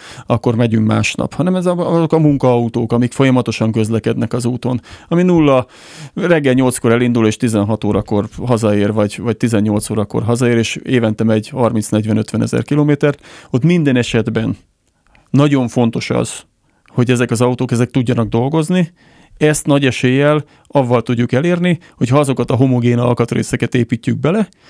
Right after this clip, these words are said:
amit eredetileg a gyártó is beleépített ebbe az autóba, így elkerülve azokat a,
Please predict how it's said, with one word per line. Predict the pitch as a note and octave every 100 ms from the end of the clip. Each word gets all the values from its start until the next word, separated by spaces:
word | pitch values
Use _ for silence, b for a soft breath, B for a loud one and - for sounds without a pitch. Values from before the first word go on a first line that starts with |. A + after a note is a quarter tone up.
| b
amit | - D#3 D3+
eredetileg | A#2+ C#3+ C3+ A#2+ B2+
a | B2
gyártó | A#2 A#2 A2+ A#2 A#2
is | A2 - - -
beleépített | B2 A#2 A2+ A#2 A#2 A#2 A#2
ebbe | A2 A2+
az | B2
autóba, | D#3+ D#3 D3+ D#3 D#3+ B B B
így | E3 D3+ D#3
elkerülve | C#3+ B2+ B2 B2 B2 C3+ C3+ b -
azokat | C3+ C3+ B2 B2+
a, | B2